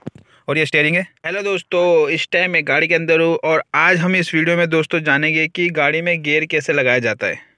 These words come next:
दोस्तों, जैसे कि आप देख सकते हो, ये गियर का पैटर्न है और नीचे क्लच, ब्रेक और एस्केलेटर है दोस्तों, और ये स्टीयरिंग है। आज हम दिखाएंगे कि फर्स्ट, सेकंड, थर्ड, फोर्थ और फिफ्थ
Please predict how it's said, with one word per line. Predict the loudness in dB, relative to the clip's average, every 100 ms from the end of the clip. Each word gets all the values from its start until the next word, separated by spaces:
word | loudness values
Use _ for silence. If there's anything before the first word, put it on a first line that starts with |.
| _ _ _ _ _ -6
दोस्तों, | -4 -2 -2
जैसे | -2 -2 -2
कि | -2
आप | -2
देख | -4 -4
सकते | -6 -4
हो, |
ये | -4
गियर | -2 -2
का | -2
पैटर्न | -2 -2 -2 -4
है | -6 -12 _ _ _ _ _ _ _ -12
और |
नीचे | -10 -8 -6
क्लच, | -6 -2 -2 -4 -12
ब्रेक | -2 -2 0
और | -2
एस्केलेटर | -4 -4 -4 -2 -2
है |
दोस्तों, | -2 -4 -4 -8 _ -20 -20 -20 _ _ -8
और | -2
ये | 0 0
स्टीयरिंग | 0 2 2 0
है। | -2 -6 _ _ _ _ _ _ _ _ -4
आज | -2 0
हम | 0
दिखाएंगे | -2 0 0 0
कि | -2 -2
फर्स्ट, | 0 -2 0
सेकंड, | -2 -2 -4
थर्ड, | -2 -2 -4
फोर्थ | -2 0 0 0
और | -4
फिफ्थ | -2 -4 -4